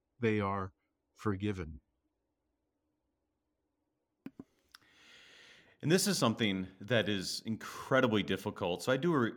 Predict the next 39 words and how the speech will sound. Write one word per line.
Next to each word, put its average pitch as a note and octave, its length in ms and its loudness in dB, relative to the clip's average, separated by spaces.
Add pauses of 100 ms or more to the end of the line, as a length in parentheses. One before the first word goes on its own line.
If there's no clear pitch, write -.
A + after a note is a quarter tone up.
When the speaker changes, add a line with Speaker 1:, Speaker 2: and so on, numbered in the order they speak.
(180)
Speaker 2:
do C#3+ 300 2
encourage G2+ 680 -2 (340)
you, G#2 300 0
our F#2 140 4
listeners, E2+ 640 -6
to F2 340 -6 (100)
pray D3 240 2
for F#3 180 -2
your A2+ 140 2
pastors, F#2+ 680 -2
because F#2 340 -8
there's G#2+ 180 -2
times A#2+ 480 -2 (360)
this A2 120 -6
has G#2 300 0
to F#2 80 -4
happen. E2 480 0 (380)
A - 40 -10
pastor A#2+ 380 4
that G2+ 160 4
I F#2+ 80 4
know F#2+ 160 2
well F2+ 640 4 (280)
got B2 260 6
to C3+ 80 0
this G2 200 -2
point F2 480 -4
with F2+ 400 -4
a F#2 60 -6
person D#2+ 680 -10 (640)
and A#2 200 0
said, A#2 280 4
"You A#2 100 6
know, A#2+ 180 4
when A#2+ 180 6
you A2+ 80 6
come B2+ 220 0
to G#2+ 60 -4
church, - 520 -2